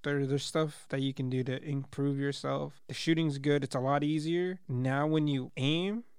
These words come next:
and you wait for your little crosshair to become a dot, it, uh, I think it just does more damage. You have a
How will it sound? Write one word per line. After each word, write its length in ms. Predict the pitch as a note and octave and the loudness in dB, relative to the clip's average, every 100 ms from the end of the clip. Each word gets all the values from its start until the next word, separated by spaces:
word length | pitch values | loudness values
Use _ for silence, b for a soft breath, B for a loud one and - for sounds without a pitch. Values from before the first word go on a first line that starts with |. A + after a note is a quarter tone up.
| - | -6
and 180 | C#3 C3 | -2 0
you 100 | B2 | 0
wait 240 | B2+ C#3+ | 0 -2
for 140 | - D3+ | -2 -2
your 180 | C#3+ | 0
little 320 | C#3 C#3+ C#3 A#2+ | 0 0 -2 -6
crosshair 640 | - C#3+ C#3+ - D#3 D#3 | -4 -4 -2 -2 -2 -2
to 60 | C3 | -4
become 380 | A#2+ - D3+ D3+ | -8 -6 -4 -2
a 60 | |
dot, 500 | A#2+ A2+ C3+ E3+ E3+ - | -4 -2 0 0 -2 -4
it, 160 | C#3+ C3 | 0 2
uh, 200 | B2+ C3 - | 0 -4 -6
I 60 | |
think 180 | C3 F#3+ | -4 -2
it 40 | G#3+ | -2
just 180 | G3+ | -2
does 100 | F#3+ | 0
more 140 | F3+ D#3 | 2 2
damage. 480 | C3 C3+ D3+ D3+ D#3 | 0 0 -2 -4 -2
You 20 | |
have 80 | |
a 40 | D3+ | 0